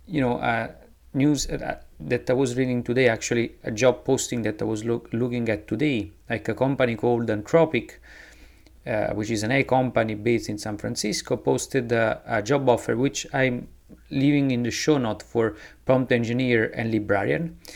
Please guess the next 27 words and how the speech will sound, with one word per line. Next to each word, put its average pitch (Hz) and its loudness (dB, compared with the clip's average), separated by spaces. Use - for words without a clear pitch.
And 151 4
the 208 2
interesting 226 0
part 151 6
is, 135 4
since, 190 0
you 151 6
know, 123 2
the 117 2
current 143 4
paradigm 120 4
of 110 -2
A 117 2
I 117 2
from 107 -4
a 110 -4
commercial 123 -2
standpoint 113 -2
is, - -6
uh, 117 0
quite 170 2
new, 135 0
uh, 143 2
the 131 2
prompt 190 0
engineer, 143 2
uh, - -18